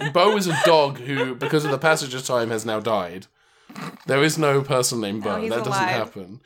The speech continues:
Speaker 1: Is his last name Diddley? What's
Speaker 2: It's
Speaker 1: going
Speaker 2: not.
Speaker 1: on?
Speaker 2: <laughs> It's not.
Speaker 1: Bo.
Speaker 2: Bo. B O.
Speaker 1: Is
Speaker 2: That
Speaker 1: he
Speaker 2: was
Speaker 1: a,
Speaker 2: his whole name.
Speaker 1: is he a long stick used for combat? Like, what is,
Speaker 2: No, then
Speaker 1: what
Speaker 2: he
Speaker 1: is
Speaker 2: would have a W.
Speaker 1: He's a
Speaker 2: B O.
Speaker 1: No,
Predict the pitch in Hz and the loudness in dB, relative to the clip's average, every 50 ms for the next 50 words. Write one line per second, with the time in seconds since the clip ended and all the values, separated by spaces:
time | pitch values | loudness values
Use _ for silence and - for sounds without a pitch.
0 | - - 131 - 170 175 165 165 156 151 - 165 156 131 131 113 - - 107 117 | -10 -4 -2 0 0 2 4 4 4 4 2 0 -2 -2 -4 -6 -6 -4 -4 -2
1 | 127 147 170 190 226 247 254 165 - 180 - 262 - - 180 196 220 202 185 170 | 0 2 2 2 2 0 -4 -2 0 0 0 0 0 2 4 6 6 6 6 6
2 | - 202 220 185 147 131 123 123 123 - 196 - - 254 - _ - 247 247 240 | 6 8 8 6 6 4 0 -4 -4 -4 -6 -6 -10 -18 -18 _ -12 -10 -6 -6
3 | 220 208 214 208 - _ _ _ - - - - _ _ _ - 120 113 104 - | -4 -4 -6 -6 -8 _ _ _ -20 -20 -20 -20 _ _ _ -16 -16 -16 -8 -4
4 | - 117 107 98 87 80 80 80 90 - _ - 359 440 403 262 214 208 214 233 | -2 -2 -2 -2 -4 -8 -12 -14 -18 -14 _ -2 0 2 2 2 0 -2 -4 -6
5 | - 269 294 302 262 226 226 214 196 196 240 302 - 285 262 277 302 349 - - | -6 -6 -6 -2 0 0 0 0 0 -2 -4 0 2 4 6 6 6 6 4 4
6 | 415 381 - - 381 349 381 392 381 349 349 370 415 403 381 330 262 214 - - | 2 2 4 4 4 4 4 4 4 4 4 4 2 2 0 0 0 2 2 2
7 | - 262 277 277 208 190 185 202 214 208 202 190 - - - - - 160 160 175 | 2 2 2 4 4 4 4 4 2 0 0 0 0 0 -2 -2 0 0 0 0
8 | 170 - 139 135 131 135 147 156 - - - 143 143 - 135 120 127 143 151 170 | -2 -4 -8 -6 -2 -2 -2 -2 -2 -2 -4 -4 -2 0 0 0 0 2 2 4
9 | 190 214 214 - - 156 151 151 156 151 151 160 180 196 208 214 330 359 381 - | 4 4 2 2 2 2 2 2 2 0 0 2 4 4 6 6 6 6 4 2
10 | - 285 254 - - - - 453 466 349 330 339 330 302 302 269 269 226 254 254 | 0 -6 -8 -6 -4 -2 0 2 2 2 2 4 4 2 2 0 -2 -2 0 0
11 | 277 269 254 208 175 170 165 - - _ - - 208 226 220 240 220 165 139 247 | 0 0 -4 -6 -6 -6 -8 -10 -14 _ -4 0 0 2 2 2 2 0 0 -2
12 | 254 285 269 - 240 247 247 214 190 - 226 - _ _ - 180 160 | -4 -4 -2 0 2 2 2 2 0 -4 -10 -14 _ _ 0 0 0